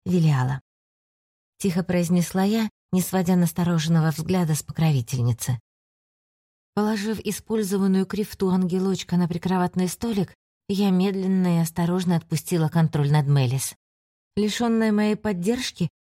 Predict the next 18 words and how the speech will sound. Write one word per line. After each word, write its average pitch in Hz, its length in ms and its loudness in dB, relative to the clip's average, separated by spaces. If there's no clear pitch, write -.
ее 202 320 2
тело 196 340 0
тут 180 220 -2
же 180 120 0
обмякло 196 500 0
и 175 60 4
завалилось 180 560 0
назад. 190 400 0
Благо 208 420 2
я, 220 360 0
устремившись 165 720 0
к 175 60 -6
девушке, 208 520 -2
аккуратно 208 520 0
придержала 170 540 0
ее 165 240 2
за 160 160 0
плечи 208 440 -2